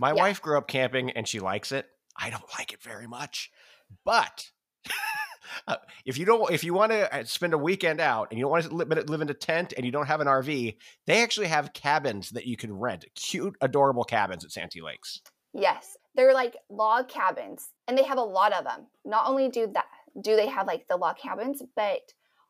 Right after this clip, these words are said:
Speaker 2: on normal times, which I think they're opening back up, they have at their main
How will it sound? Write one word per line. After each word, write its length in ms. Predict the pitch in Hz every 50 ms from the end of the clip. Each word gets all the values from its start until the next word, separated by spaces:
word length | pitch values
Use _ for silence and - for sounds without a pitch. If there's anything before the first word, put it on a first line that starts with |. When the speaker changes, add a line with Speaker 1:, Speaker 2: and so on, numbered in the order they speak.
| _ _
Speaker 2:
on 280 | 226 214 208 208 208 208
normal 760 | 202 202 202 208 220 226 226 226 226 226 240 254 - - -
times, 260 | - - 208 220 240 254
which 140 | 214 - -
I 80 | - 185
think 220 | - 214 180 -
they're 140 | - 254 -
opening 360 | - 247 247 262 269 262 269
back 280 | 262 240 214 208 - -
up, 240 | 202 180 254 277 175 - - 196
they 160 | - 202 214 254
have 600 | 277 - - 220 214 208 208 208 208 214 214 220 - _ _
at 160 | 185 190 -
their 120 | - 214 214
main 440 | 208 202 190 185 190 190 202 208